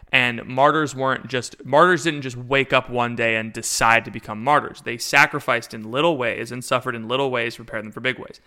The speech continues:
That's why Christ spent thirty-three years of life before he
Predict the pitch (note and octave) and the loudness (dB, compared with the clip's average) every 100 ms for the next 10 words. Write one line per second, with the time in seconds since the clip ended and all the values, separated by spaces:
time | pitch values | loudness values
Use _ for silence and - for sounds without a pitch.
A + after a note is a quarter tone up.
0 | _ _ - C3 C3+ C3+ - C#3 C3 - | _ _ -4 -2 0 0 2 0 0 -2
1 | C3 - D3 C#3+ C3+ - C3 B2 A2+ B2+ | -6 -4 -2 -2 -4 -8 -8 -8 -6 -4
2 | C#3 B2 G#2+ A2+ B2 A#2 - G#2+ - - | -2 -4 -6 0 0 -2 -10 -16 -18 -6
3 | C#3 C#3 B2+ A#2+ - A#2 A2 | -2 0 0 -2 -10 -14 -14